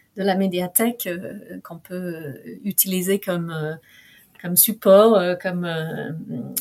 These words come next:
inspiration. Donc, euh, on invite le public à dessiner si,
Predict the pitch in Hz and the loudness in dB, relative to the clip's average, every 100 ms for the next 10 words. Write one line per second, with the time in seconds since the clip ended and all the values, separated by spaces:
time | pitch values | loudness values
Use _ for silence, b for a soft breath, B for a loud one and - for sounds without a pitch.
0 | - 185 - 175 165 147 - 262 226 190 | -6 -4 -2 -2 -2 -2 -2 0 0 -2
1 | - 180 180 170 175 180 180 196 185 - | -6 -6 -4 -6 -4 -2 -2 -6 -10 -12
2 | 175 190 190 160 160 - 170 180 196 - | -8 -8 -8 -12 -10 -10 -8 -8 -6 -8
3 | 175 | -12